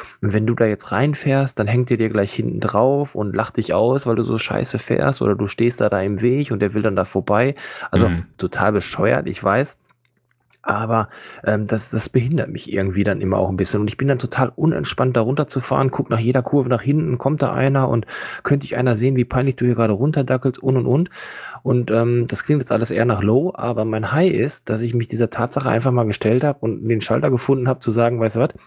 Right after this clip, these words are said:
Speaker 1: klick das doch einfach mal aus.“
Speaker 2: Mhm.
Speaker 1: Andere Leute haben auch Bremsen an ihren Rädern, <clears throat> andere Leute haben auch mal angefangen. Und, ähm, wenn du's nicht fährst, solche Sachen, kannst du auch nicht besser werden. Also stell dich dem doch einfach mal und mach's mal. Und ich hab tatsächlich festgestellt, die erste Abfahrt gestern,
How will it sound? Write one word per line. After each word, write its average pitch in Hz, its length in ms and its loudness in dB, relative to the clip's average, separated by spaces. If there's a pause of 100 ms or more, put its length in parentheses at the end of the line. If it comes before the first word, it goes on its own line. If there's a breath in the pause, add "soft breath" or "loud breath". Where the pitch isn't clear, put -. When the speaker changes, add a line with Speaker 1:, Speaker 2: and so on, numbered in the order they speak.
(140 loud breath)
Speaker 1:
klick 147 200 -2
das 143 140 0
doch - 80 -2
einfach 127 200 0
mal 123 160 2
aus.“ 131 260 0 (280 loud breath)
Speaker 2:
Mhm. 98 200 2
Speaker 1:
Andere 131 180 2
Leute 131 240 2
haben 113 120 0
auch 110 140 0
Bremsen 147 340 -2
an 139 120 0
ihren 143 220 2
Rädern, 147 480 2
<clears throat> 175 180 2
andere 123 220 -2
Leute 127 220 0
haben 110 100 -4
auch 123 220 -2
mal 110 160 -2
angefangen. 151 580 -2 (500 loud breath)
Und, 120 320 2
ähm, 117 240 0
wenn 120 100 0
du's 127 220 -2
nicht 110 260 -4
fährst, - 460 0
solche 95 220 -2
Sachen, 113 300 -2
kannst 127 260 -4
du 110 40 0
auch 117 120 2
nicht 127 180 -4
besser 131 320 0
werden. 87 240 -2
Also 120 220 -2
stell 156 500 -2
dich 127 180 2
dem 98 220 2
doch 101 140 -2
einfach - 260 0
mal 107 240 2
und 127 220 2
mach's 135 280 0
mal. 92 220 2
Und 92 80 0
ich - 80 -2
hab - 140 -6
tatsächlich 143 460 0
festgestellt, 131 540 0
die 120 80 -2
erste 139 300 -2
Abfahrt - 360 -2
gestern, 123 380 0